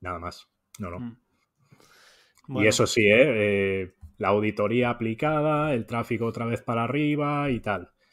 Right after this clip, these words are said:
Speaker 1: Vamos, como para darle hasta en el carné. Pero bueno, son cosas que pasan.
Speaker 2: Ya.
Speaker 1: Y mira, mm, eso al final te, te da lecciones de, muchas veces ya con los años he aprendido a identificar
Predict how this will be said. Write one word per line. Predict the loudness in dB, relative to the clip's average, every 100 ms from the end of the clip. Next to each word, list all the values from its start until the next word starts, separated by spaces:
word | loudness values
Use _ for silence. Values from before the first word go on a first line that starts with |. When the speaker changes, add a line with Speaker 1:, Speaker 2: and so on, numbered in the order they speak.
| _ _ _ _ _
Speaker 1:
Vamos, | -4 -4 -8
como | -8 -6
para | -4 -2
darle | 0 2 2 2 0 -2 -10 _ _ _ _
hasta | -12 -8
en | -10
el | -6
carné. | -6 -6 -8 -8
Pero | -4 -2
bueno, | -2 -4 _ _
son | -14 -4
cosas | 0 0
que | -2
pasan. | -6 -6 -6 -14 _
Speaker 2:
Ya. | -10 -8
Speaker 1:
Y | -6 -6 -8 -6 -2
mira, | -4 -4 _ -16
mm, | -14 -12 -16 -18 -20 _ -20 -14
eso | -4 -2
al |
final | 2 2 2 2
te, | -2 -2
te | -2
da | 2
lecciones | 2 0 0 0 0 -2 -2
de, | -2 -2 -6 -10 -16 -20 -20 -8
muchas | -4 4 4
veces | 4 2 2
ya | 4 2
con | 2 0
los | 0 -2
años | -2 -4 -2
he |
aprendido | 0 2 4
a | 4
identificar | 4 2 0 0 2 2 2 0 -4